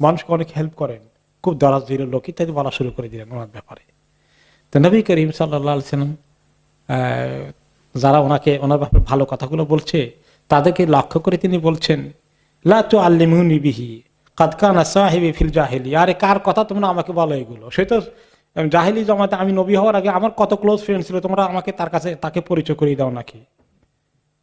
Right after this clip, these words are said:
আমাদের দেশে একটা কথা বলে, ক-, "মার কাছে নানার বাড়ির কত গল্প করে।"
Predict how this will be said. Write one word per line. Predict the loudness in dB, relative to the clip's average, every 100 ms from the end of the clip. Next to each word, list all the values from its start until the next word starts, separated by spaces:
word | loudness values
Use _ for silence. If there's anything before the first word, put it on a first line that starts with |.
| _ 2
আমাদের | 2 4 0
দেশে | -4 -4
একটা | -4 -6
কথা | -6 -4
বলে, | -4 -4 -8 -14 _ _ _
ক-, | -4
"মার | 0 0 0 0 -2
কাছে | -2 -4 -2 -2 0
নানার | 2 2 2
বাড়ির | 0 -2 -2
কত | -6 -4
গল্প | -2 -2 -4
করে।" | -14 -14 -20